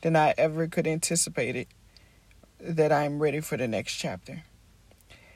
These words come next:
I have written this down since June twenty-eighth of twenty twenty. But now I'm recording and using it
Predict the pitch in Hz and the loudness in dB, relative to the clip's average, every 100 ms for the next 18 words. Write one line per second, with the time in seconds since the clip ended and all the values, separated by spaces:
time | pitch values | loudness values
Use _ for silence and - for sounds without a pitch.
0 | - 165 151 143 151 170 - 196 202 185 | -2 4 4 2 0 0 2 0 2 2
1 | 151 135 143 180 - - - _ _ - | 0 0 -2 -4 -10 -20 -20 _ _ -20
2 | _ - - - 156 - - - - _ | _ -12 -4 -2 0 -2 -4 -8 -20 _
3 | - 180 165 165 175 180 185 190 185 - | -18 -12 -4 0 2 2 2 0 -4 -4
4 | 180 180 - 147 156 - - - - 143 | -2 0 -2 -6 -6 -12 -14 -12 -8 -8
5 | 139 - - 156 - _ _ - - _ | -8 -10 -12 -14 -18 _ _ -20 -20 _
6 | - - - - - - 160 165 180 190 | -20 -20 -20 -20 -20 -4 2 6 8 8
7 | 202 180 185 180 180 - - - 170 170 | 6 4 2 0 -2 -4 -4 -4 -6 -8
8 | - _ - - - - - - - - | -14 _ -20 -20 -20 -20 -20 -20 -20 -20
9 | - - - - - - - 180 175 170 | -20 -20 -20 -20 -20 -20 0 4 4 4
10 | 175 202 202 160 156 147 | 0 0 0 0 0 -2